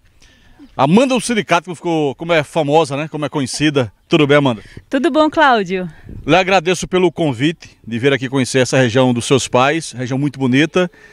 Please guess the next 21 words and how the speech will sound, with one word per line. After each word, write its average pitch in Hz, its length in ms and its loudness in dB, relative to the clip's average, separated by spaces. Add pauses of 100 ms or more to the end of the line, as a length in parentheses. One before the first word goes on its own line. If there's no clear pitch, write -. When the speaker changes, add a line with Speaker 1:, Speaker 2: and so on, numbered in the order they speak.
(260)
Speaker 1:
E 120 60 -2
o 127 40 2
desafio 143 380 4
é 151 40 -4
chegar 185 200 0
na 196 80 0
serra. 104 300 -4 (580)
Speaker 2:
É, 220 340 4
tá 277 140 0
sim, 226 280 -2
vamos 247 240 2
dar 262 120 6
uma, 277 560 0
tem 254 120 -2
uma 285 320 2
trabalheira 262 520 0
ali 247 140 -2
pra 247 140 -4
subir 240 240 -2
aquela 233 360 2
serra. 294 520 2